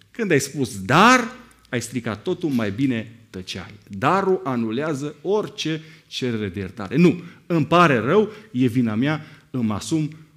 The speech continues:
punct. Fără dar.” Dacă vreți soluționare, dacă vreți o continuare, repriza a doua, repriza a treia, prelungiri, mai puneți „dar” și întotdeauna va urma continuarea. Niciodată nu se adaugă „dar” când îți ceri iertare. Apoi,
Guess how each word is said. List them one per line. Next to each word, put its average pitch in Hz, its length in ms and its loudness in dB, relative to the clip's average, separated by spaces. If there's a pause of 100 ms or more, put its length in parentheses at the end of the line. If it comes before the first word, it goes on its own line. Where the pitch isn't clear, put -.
(400)
punct. 107 540 -2
Fără 135 320 2
dar.” 120 420 0 (440)
Dacă 107 260 -12
vreți 92 220 -8
soluționare, 139 760 -6 (100)
dacă 104 340 -4
vreți 104 240 -4
o 101 40 -8
continuare, 107 680 -2
repriza 101 420 -4
a 110 60 -2
doua, 120 320 -2
repriza 104 340 -6
a 95 40 -4
treia, 131 340 -4
prelungiri, 113 560 -2
mai 170 180 -2
puneți 170 400 -8
„dar” 131 340 0
și - 100 -12
întotdeauna 196 600 -6
va 127 100 -4
urma 147 400 -4 (440)
continuarea. 113 720 -2
Niciodată 147 680 -4
nu 127 100 -2
se 135 140 -8
adaugă 113 400 -4 (100)
„dar” 127 340 0 (360)
când 104 160 -6
îți 101 160 -6
ceri 107 240 -4 (380)
iertare. 95 540 -12 (760)
Apoi, 156 400 4